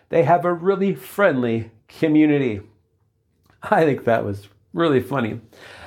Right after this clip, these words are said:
And I think that, uh, a church with a good reputation, uh, has other people in town recommending it, has other people that, uh, know of it and will come to that church in their time of need.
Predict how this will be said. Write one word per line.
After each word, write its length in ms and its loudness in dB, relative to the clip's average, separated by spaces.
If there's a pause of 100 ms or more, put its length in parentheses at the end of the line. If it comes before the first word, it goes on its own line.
(140)
And 160 0
I 160 4
think 480 -2
that, 420 2
uh, 200 0
a 100 0
church 260 0
with 120 -4
a 40 -2
good 200 0
reputation, 800 0 (320)
uh, 500 -2 (140)
has 300 2
other 220 0
people 400 2
in 200 0
town 280 2
recommending 600 0
it, 260 -8
has 260 -2
other 160 2
people 480 0 (300)
that, 420 2
uh, 260 2
know 300 2
of 180 2
it 200 -2 (180)
and 400 -2
will 160 2
come 320 0
to 220 -4
that 240 0
church 260 -4
in 160 0
their 140 2
time 260 -2
of 180 -4
need. 340 -2